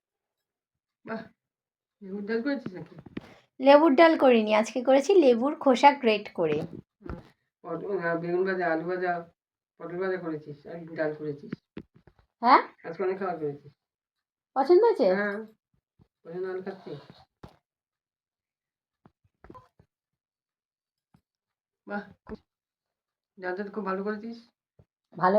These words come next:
Speaker 2: লেগেছে?
Speaker 1: খুব ভালো লেগেছে।
Speaker 2: তাহলে লেবুর খোসা গ্রেটের ডাল, বুঝলে?
Speaker 1: আচ্ছা, আচ্ছা। লেবুর ডালটা কিভাবে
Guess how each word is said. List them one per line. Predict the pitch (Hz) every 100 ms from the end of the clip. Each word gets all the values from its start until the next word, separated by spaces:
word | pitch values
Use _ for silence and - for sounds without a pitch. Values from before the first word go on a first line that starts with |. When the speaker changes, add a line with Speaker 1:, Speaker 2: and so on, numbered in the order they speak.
| 226
Speaker 2:
লেগেছে? | 269 349 403 196
Speaker 1:
খুব | 185
ভালো | 196 185
লেগেছে। | 165 143 - - _ _ _ _ _ _
Speaker 2:
তাহলে | 247 262
লেবুর | 247 247 269
খোসা | 262 254 262
গ্রেটের | 226 220 220 202
ডাল, | 175 160 165
বুঝলে? | 277 - 233 160
Speaker 1:
আচ্ছা, | 165 165 160 -
আচ্ছা। | 156 - _ 160 _ _ _ - - _ _ _ _ _ _ _ _ _ _ _ _ _ - - _ _ -
লেবুর | 208 208
ডালটা | 240 247
কিভাবে | 294 262 254